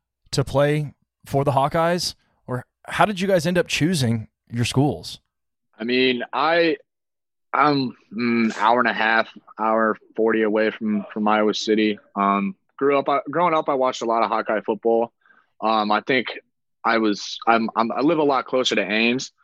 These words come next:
Speaker 2: so I think a little bit more, I grew up a little bit more of an Iowa State fan, but I still followed Iowa a lot.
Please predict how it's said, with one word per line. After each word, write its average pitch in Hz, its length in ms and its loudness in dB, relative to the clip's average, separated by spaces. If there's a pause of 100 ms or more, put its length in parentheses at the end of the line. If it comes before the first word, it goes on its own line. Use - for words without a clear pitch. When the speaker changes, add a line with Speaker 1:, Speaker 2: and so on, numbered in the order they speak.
(400)
Speaker 2:
so 120 140 0
I 107 40 4
think 120 200 -4
a 113 40 2
little 117 200 2
bit 107 180 0
more, 104 220 0
I - 20 2
grew 107 220 0
up 98 80 -4
a - 20 -4
little 110 200 0
bit 101 180 0
more 104 200 -2
of 101 80 -2
an 101 60 2
Iowa 101 160 2
State 101 320 0
fan, 107 280 0
but 98 120 2
I 92 60 0
still 107 240 -2
followed 104 320 0
Iowa 104 340 2
a - 20 0
lot. 101 340 0